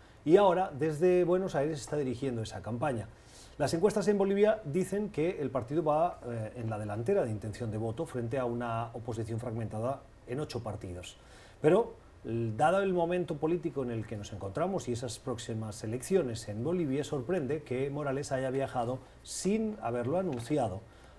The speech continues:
ah, por motivos de salud, dice su portavoz,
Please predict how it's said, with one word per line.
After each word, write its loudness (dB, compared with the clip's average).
ah, -2
por 0
motivos 0
de -2
salud, -2
dice -2
su -6
portavoz, -2